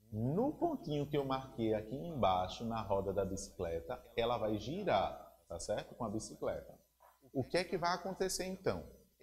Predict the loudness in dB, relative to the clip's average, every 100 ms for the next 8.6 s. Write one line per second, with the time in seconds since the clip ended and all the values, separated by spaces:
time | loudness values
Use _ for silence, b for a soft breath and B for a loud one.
0 | 4 6 6 2 0 0 0 2 2 2
1 | 0 -2 -4 2 2 2 -4 -6 -4 2
2 | 2 2 0 -4 -8 -6 -6 -4 -4 -2
3 | -2 -4 -6 -10 -10 -20 _ _ _ -10
4 | -2 2 4 4 2 -2 -6 -4 -2 0
5 | 0 4 8 8 6 2 -6 -16 _ _
6 | _ -4 -4 -2 0 2 0 -2 -4 -6
7 | -16 -20 _ _ -10 6 6 8 6 6
8 | 4 2 0 -2 -4 -4